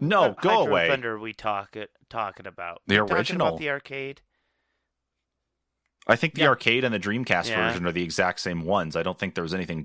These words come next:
Speaker 1: different between those. If you're,
Speaker 2: Yeah.
Speaker 1: because
Speaker 3: I'm not sure. I
Speaker 1: you
Speaker 3: never
Speaker 1: always
Speaker 3: played,
Speaker 1: go
Speaker 3: I never played the
Speaker 1: Dreamcast.
Speaker 3: Dreamcast version. I played the arcade version, and
Speaker 2: Yeah,
Speaker 3: I
Speaker 2: well, I guess it,
Speaker 3: fucking love
Speaker 2: yeah,
Speaker 3: that
Speaker 2: it
Speaker 3: goddamn
Speaker 2: would
Speaker 3: game.
Speaker 2: technically be the same as the three,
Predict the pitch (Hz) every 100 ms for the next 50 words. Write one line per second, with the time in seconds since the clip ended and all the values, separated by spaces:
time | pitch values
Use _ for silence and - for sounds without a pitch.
0 | - 92 87 - - 90 80 87 87 82
1 | 78 160 156 151 151 180 185 175 170 165
2 | 214 170 175 127 170 175 185 170 170 143
3 | 151 143 151 147 151 151 147 135 135 151
4 | 135 131 127 117 123 117 127 127 131 123
5 | 117 117 160 160 156 165 120 160 107 104
6 | 131 135 139 156 - - 98 98 90 135
7 | - 123 123 120 117 113 113 123 117 113
8 | 110 104 - 104 - 113 107